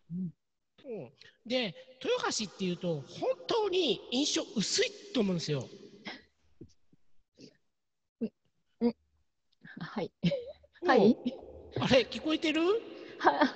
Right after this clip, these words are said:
Speaker 1: はい。
Speaker 2: ついてきてる？
Speaker 1: そこで、いや、そこで強く「はい」って言っていいのかどうか迷いました。
Speaker 2: 大丈夫だよ。豊橋市民はそんな、あの、みんな知ってるから。
Speaker 1: <laughs>
Speaker 2: 大丈夫だよ。そんな来ないでね、「そうだね」って、「ダメだね」って言ってもね、全然平気だよ。だって自覚してるから。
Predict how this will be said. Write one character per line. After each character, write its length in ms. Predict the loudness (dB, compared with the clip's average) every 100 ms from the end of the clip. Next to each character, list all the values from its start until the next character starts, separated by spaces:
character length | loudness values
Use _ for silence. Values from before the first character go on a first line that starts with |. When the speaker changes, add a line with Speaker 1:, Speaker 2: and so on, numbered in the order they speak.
| -4
Speaker 1:
は 160 | 2 8
い。 180 | 10 10 10 8 6
Speaker 2:
つ 120 | 8
い 40 | 10
て 80 |
き 80 | 12
て 160 | 12 12
る？ 320 | 12 12 12
Speaker 1:
そ 60 | 12
こ 240 | 4 4
で、 60 | 10
い 40 |
や、 140 | 12
そ 140 | 12 12
こ 100 | 12
で 100 | 12
強 300 | 12 12 12
く 120 | 12
「は 140 | 12 12
い」 60 |
っ 20 | 12
て 60 | 12
言 120 | 10
っ 20 |
て 160 | 12 12
い 40 |
い 20 | 12
の 120 | 12
か 100 | 12
ど 160 | 12
う 40 | 12
か 160 | 12
迷 180 | 12 12 12 12
い 20 |
ま 140 | 12 10
し 180 | 6 -4
た。 220 | 0 2 6
Speaker 2:
大 140 | 4
丈 100 | 6
夫 60 | 10
だ 80 |
よ。 420 | 12 12 12 10 6 2
豊 240 | 8 10
橋 60 | 10
市 200 | 10 8
民 180 | 8 6
は 260 | 6 4
そ 120 | 2 -2
ん 80 |
な、 200 | 0 2 2
あ 20 | 2 0
の、 320 | 0 0 0 -2
み 100 | 0
ん 40 |
な 60 | 2
知 120 | 2
っ 20 |
て 80 | 4
る 80 | 4
か 80 | 4
ら。 340 | 2 0 -6 -6
Speaker 1:
<laughs> 580 | 8 8 8 2 0 -2
Speaker 2:
大 160 | 2 2
丈 80 | 4
夫 60 |
だ 100 | 4
よ。 180 | 6 4
そ 140 | 0
ん 60 | -2
な 80 | -2
来 100 | 4
な 160 | 6
い 60 | 6
で 100 | 4
ね、 380 | 2 2 2 -2 -6 -2 0 0 0
「そ 80 | 2
う 40 |
だ 100 | 4
ね」 140 | 4 4
っ 20 |
て、 120 | 2
「ダ 140 | 0 2
メ 80 | 4
だ 80 |
ね」 140 | 4 4
っ 20 |
て 60 | 2
言 80 | -2
っ 40 |
て 100 | 0
も 80 | 0
ね、 180 | 6 6
全 140 | 6
然 100 | 2
平 160 | 0 0
気 100 | 0
だ 100 | 2
よ。 180 | 2 0
だ 100 | 2
っ 20 |
て 80 | 4
自 160 | 6
覚 160 | 4 2
し 60 |
て 80 | -4
る 60 | -4
か 80 |
ら。 100 | -6